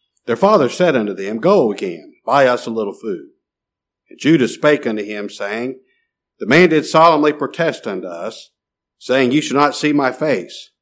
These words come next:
except your brother be with you. If thou wilt not send our brother with us, we will, uh, i-, if thou wilt send our brother with us, we'll go down and buy thee food. But if thou wilt not send him, we'll not go down.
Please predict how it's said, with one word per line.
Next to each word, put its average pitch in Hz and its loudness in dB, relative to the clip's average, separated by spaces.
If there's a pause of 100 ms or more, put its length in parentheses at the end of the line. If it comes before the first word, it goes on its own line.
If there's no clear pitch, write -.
(260)
except - -4
your 95 -10
brother 127 2
be 92 -12
with 147 -6
you. - -18 (840)
If - -20
thou 120 6
wilt 160 4
not 156 4
send 170 2
our 160 4
brother 143 0
with 98 -8
us, - -16 (640)
we 123 4
will, 113 2 (760)
uh, 85 -14 (140)
i-, 120 -18
if 180 4
thou 113 4
wilt 196 4
send 101 -2
our 95 -4
brother 92 -6
with 87 -12
us, - -20
we'll 117 -2
go 107 -4
down 107 -2
and 87 -18 (260)
buy 113 0
thee 95 -8
food. 117 -6 (540)
But 101 -6
if - -8
thou 127 4
wilt 127 2
not 170 4
send 95 -6
him, 95 -12 (400)
we'll 107 -4
not 107 -2
go 92 -8
down. 92 -10